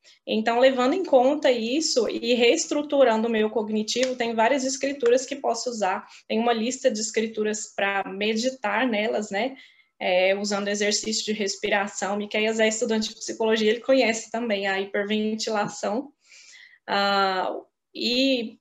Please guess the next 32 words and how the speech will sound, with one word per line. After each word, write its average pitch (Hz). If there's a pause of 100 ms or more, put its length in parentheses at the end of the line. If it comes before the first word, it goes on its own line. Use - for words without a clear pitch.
(120)
utilizando 254
esses 302
versículos 262
pra 254
modificar 262
a 240
minha 254
forma 247
de 240
pensar. -
Por 214
exemplo, 208 (280)
separei 220
alguns 208
aqui. 208 (1160)
"Lancem 269
sobre 247
ele 247
toda 254
a 269
sua 262
ansiedade, 269
porque 214
ele 214
tem 220
cuidado 208
de 214
vocês." 214 (380)
Primeira 208
Pedro 214
cinco, 254
sete. -